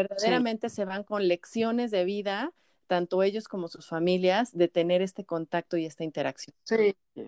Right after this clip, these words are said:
Speaker 1: sí, bueno, han sido muchas experiencias maravillosas que te podría conec-, contactar. Eh, hay, te puedo asegurar que casi, no sé, un noventa y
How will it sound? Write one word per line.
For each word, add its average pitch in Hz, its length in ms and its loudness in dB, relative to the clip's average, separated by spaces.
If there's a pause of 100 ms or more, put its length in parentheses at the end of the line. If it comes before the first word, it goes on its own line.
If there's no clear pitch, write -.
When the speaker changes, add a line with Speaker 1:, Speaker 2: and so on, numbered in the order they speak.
Speaker 1:
sí, 247 460 -2
bueno, 208 380 8
han 208 100 2
sido 214 480 4 (300)
muchas 214 640 -6
experiencias 175 640 -8
maravillosas 170 580 -8
que 180 120 -6
te 175 120 -10
podría 170 340 -6
conec-, 165 380 -10
contactar. 175 680 -2 (380)
Eh, 165 380 -6 (240)
hay, 185 560 0 (500)
te 170 120 0
puedo 196 180 2
asegurar 180 440 -4
que 185 140 -10
casi, 190 600 -8
no 170 120 -10
sé, 175 280 -8
un 160 260 -8
noventa 151 420 -4
y 143 440 -10